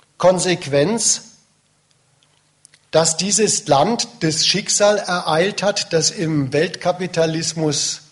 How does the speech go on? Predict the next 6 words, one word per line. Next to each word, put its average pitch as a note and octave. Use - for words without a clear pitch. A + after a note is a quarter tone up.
dazugehört, F#3
ein D#3
Staat D#3+
verliert F3
seinen E3+
Kredit. -